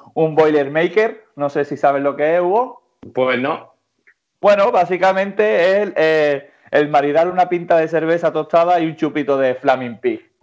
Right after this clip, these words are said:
Speaker 1: para,
Speaker 2: <laughs>
Speaker 1: para ir cogiendo buena fuerza.
Speaker 2: <laughs>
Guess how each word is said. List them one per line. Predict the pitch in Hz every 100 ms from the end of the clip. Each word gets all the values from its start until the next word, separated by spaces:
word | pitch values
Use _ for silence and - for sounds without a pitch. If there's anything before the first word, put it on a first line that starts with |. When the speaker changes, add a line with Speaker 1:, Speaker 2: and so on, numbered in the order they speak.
| 113
Speaker 1:
para, | 123 120 117 117 117 117 117 117 -
Speaker 2:
<laughs> | 175 - 135
Speaker 1:
para | 139 135 156
ir | 165 175
cogiendo | 160 - 160 151 156 147
buena | 151 151 147
fuerza. | 143 135 123 117 - -
Speaker 2:
<laughs> | 254 165 - - - 156